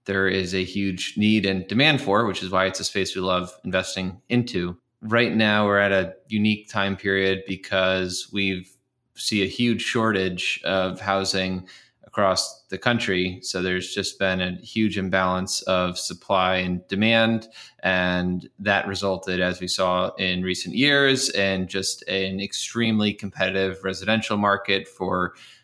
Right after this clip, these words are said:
home buyers who were waiving all contingencies and going straight with cash purchases and paying above listing price, uh, to, to, to be able to get into a home and lock in, especially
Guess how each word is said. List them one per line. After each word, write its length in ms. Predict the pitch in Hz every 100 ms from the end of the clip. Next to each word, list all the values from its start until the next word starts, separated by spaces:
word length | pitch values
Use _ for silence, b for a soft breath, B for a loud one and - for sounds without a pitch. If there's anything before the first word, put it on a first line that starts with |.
| B
home 180 | 151 147
buyers 560 | 131 123 117 120 117 -
who 160 | 95
were 380 | 92 92 90 90 104
waiving 340 | 104 101 95
all 160 | 92 95
contingencies 1120 | 95 92 123 110 107 - 107 104 101 98 90
and 300 | 95 90 -
going 500 | 101 95 92 92 92 _ _ _ _ _
straight 480 | - - 101 87 - _ -
with 140 | 107
cash 280 | - 101 95 -
purchases 760 | 131 120 110 - 107 104 101
and 220 | 95 90 -
paying 280 | 104 92 92
above 240 | 90 90
listing 320 | 113 - 107
price, 460 | 104 101 98 - 90
uh, 220 | 92 95
to, 140 | - 95
to, 180 | 104
to 220 | 90 110 98
be 80 |
able 100 | 104
to 60 | 95
get 100 | 95
into 220 | 95 101
a 40 | 98
home 300 | 120 117 104
and 160 | 92 B B B
lock 280 | - 98 -
in, 200 | 110 107
especially 960 | 98 - 101 98 107 95 95 95 92